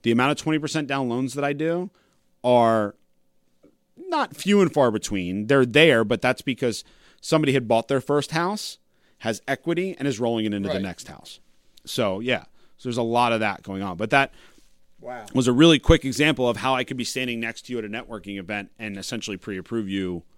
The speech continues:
Speaker 1: from a really, really raw, you know what I mean?
Speaker 2: Yeah.
Speaker 1: Estim-, very estimated type of scenario.
Speaker 2: S-, uh, one of the things you keep, or at least I keep hearing is,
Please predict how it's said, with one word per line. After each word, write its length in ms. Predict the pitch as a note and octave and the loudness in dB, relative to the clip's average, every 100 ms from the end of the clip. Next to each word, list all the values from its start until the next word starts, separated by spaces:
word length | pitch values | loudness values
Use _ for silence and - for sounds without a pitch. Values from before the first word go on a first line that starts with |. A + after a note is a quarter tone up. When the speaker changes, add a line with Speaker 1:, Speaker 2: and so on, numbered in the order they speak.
| _ _ _ _ _ | _ _ _ _ _
Speaker 1:
from 180 | A2+ G#2+ | -2 0
a 60 | G2+ | 0
really, 300 | B2+ A#2 G2+ | 2 2 2
really 280 | A2 G2+ | 0 0
raw, 840 | F#2 F#2 G#2+ A#2 A#2 A2 G#2 G2 F2+ _ _ _ _ - | -2 -4 2 8 10 10 8 4 0 _ _ _ _ -2
you 140 | B2 | 2
know 60 | A2+ | 2
what 60 | |
I 40 | G#2+ | 2
mean? 380 | G#2+ G#2 G2+ - | 2 2 -2 -6
Speaker 2:
Yeah. 300 | A#3+ F#3+ - _ _ _ _ - | -8 -8 -8 _ _ _ _ -2
Speaker 1:
Estim-, 400 | F3 - - D3 | 0 0 -2 -6
very 380 | A#2 D#3+ D#3 C#3 | 2 6 6 4
estimated 580 | B2+ - C#3 B2 G#2+ G2+ | 0 -2 0 2 2 -2
type 160 | G2 F#2 | -6 -6
of 80 | F2 | -6
scenario. 480 | F2 E2+ D#2 - - _ _ _ _ | -8 -10 -12 -20 -20 _ _ _ _
Speaker 2:
S-, 220 | - - - _ | -18 -18 -18 _
uh, 40 | B3 - | -20 -20
one 280 | A3 A3+ D#4 | -10 -8 -8
of 80 | D4+ | -10
the 60 | A3 | -10
things 240 | G#3 F3+ | -10 -10
you 80 | F#3 | -12
keep, 280 | - F#3+ - - - D#3 | -14 -16 -18 -20 -20 -16
or 220 | D3 D3 | -8 -8
at 80 | D3 | -8
least 180 | C#3 | -10
I 140 | D#3 D#3 | -8 -8
keep 280 | D3 C3 - | -10 -18 -12
hearing 400 | C3+ B2+ C3 C3+ | -12 -12 -14 -16
is, 640 | C3 C3 B2 B2 A#2 - | -14 -10 -10 -12 -14 -20